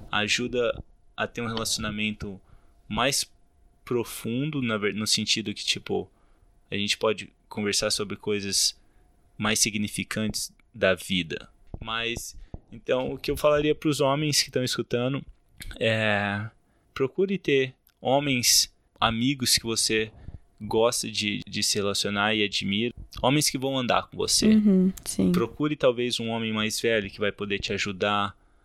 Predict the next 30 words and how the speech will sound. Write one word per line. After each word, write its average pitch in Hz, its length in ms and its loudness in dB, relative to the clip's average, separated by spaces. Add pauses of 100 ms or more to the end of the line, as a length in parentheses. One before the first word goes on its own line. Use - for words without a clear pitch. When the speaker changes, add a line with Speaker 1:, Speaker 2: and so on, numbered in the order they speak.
(200)
Speaker 1:
a 101 120 -2
mentorear 95 760 -2 (120)
você, 190 440 2
Speaker 2:
Uhum. 180 280 0
Speaker 1:
que - 100 -10
vai 95 160 4
poder 98 460 -2 (500)
puxar 113 320 4
a 113 40 2
sua 110 200 -2
orelha 101 340 2
quando 95 320 -8
você 92 240 -2
precisar, 92 760 0
que 185 80 4
Speaker 2:
Hum. 180 40 2
Speaker 1:
vai 95 120 4
poder 98 480 -2 (380)
mostrar 113 400 0
pra 117 140 0
você 107 300 0
que - 260 -2
é 113 80 2
possível 120 800 2
passar 107 400 0
por 104 180 -6
dificuldades, 101 720 -2
é 101 80 -2
possível 104 580 -6
vocês, 98 600 0